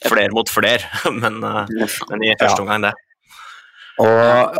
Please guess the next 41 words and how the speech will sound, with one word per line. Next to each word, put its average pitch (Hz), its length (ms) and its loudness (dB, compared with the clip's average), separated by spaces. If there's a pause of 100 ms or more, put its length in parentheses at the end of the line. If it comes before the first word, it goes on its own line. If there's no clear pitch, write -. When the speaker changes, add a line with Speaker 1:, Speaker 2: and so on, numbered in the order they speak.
(120)
Speaker 2:
apropos 123 420 2
klipp, - 480 0
når 123 160 4
du 131 60 4
nevnte 127 300 2
klipp, 135 200 0
så 143 140 2
kom 139 100 4
jeg 92 120 0
på 101 120 4
noe. 147 220 4
Jeg 123 180 2
har 123 140 6
jo 101 160 4
delt 107 320 4
et 110 100 -2
lite 107 300 4
sånn 101 160 4
der 95 260 6
forberedelsesklipp 92 1200 0
til 110 100 4
denne 117 180 2
episoden 92 360 0
her, 156 120 4
en 107 80 2
liten 95 300 -2
teaser, 120 720 2
som, 113 260 0 (100)
eh, 107 220 4
sikrer 98 480 2
at - 280 -2
vi 98 200 6
får 98 140 4
i 95 80 2
hvert - 120 -6
fall 131 220 0
ti 107 160 4
tusen 98 240 -2
lyttere, 95 400 2
tipper 131 240 2
jeg. - 240 -12